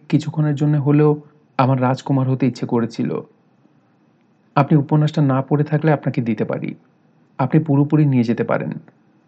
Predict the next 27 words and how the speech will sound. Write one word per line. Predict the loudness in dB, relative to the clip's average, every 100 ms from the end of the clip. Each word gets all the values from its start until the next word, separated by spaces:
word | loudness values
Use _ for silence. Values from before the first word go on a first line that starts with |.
| _
আমার | -2 -2
কাছে | -2 0 0
দুটা | 0 -2 -2
কপি | -2 -2
আছে। | -4 -4 -6 -8 _ _ _ _ _ _ _
প্রথমটা | -4 -2 -2 -2
হারিয়ে | -2 -2 -2
গেছে | 0 0 0
ভেবে | 0 2 2 2 -2
আরেকটা | -2 0 -2
কিনেছিলাম, | -2 -2 -2 -4 -4 -6 -12 -18 _ _ _ -2
কেনার | 0 0
পরপরই | 0 -2 0 0
হারানো | 0 -2 -2 0
কপি | 0 -2
ফিরে | -4 -6
পেয়েছি। | -4 -4 -4 -6 -6 -10 _ _ _ _ _ -6
একই | -4 -2 0
বইয়ের | 0 0
দুটা | 0 0 2
কপি | 0 0
ঘরে | -2 -2
রাখার | -2 -2 -2
কোনো | 0 0
মানে | 0 -2
হয় | -2
না। | -4 -6 -10 _